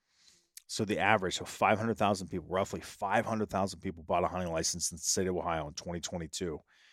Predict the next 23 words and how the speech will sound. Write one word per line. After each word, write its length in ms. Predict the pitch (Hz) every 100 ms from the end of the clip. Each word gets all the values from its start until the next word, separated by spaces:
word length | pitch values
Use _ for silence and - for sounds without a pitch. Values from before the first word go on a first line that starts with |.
| - _ _ _
We 200 | 90 131
spent, 460 | - - 110 65 - _
on 220 | - 90 95
average, 520 | 71 - - - - _ _ _ _ _ -
three 240 | 104 120
thousand 540 | - 90 76 - 76 - _ _ _ _
five 380 | 104 92 92 87 - _ _
hundred 400 | - 92 85 78 _
dollars 520 | - 69 123 - - _ _ _ _
on 100 | -
hunting 400 | 78 101 - 90
gear 320 | 76 80 67 - _ _ _ _ _ -
in 100 | 90
twenty 320 | - 85 73
twenty-two. 560 | - - - - - - - _ _ _ _ _
I'll 140 | 98
tell 160 | 117 120
you 100 | 98
what, 120 | 90
that 180 | 80 107
is 120 | 80
a 80 | 80
state 720 | - - - - 104 101 107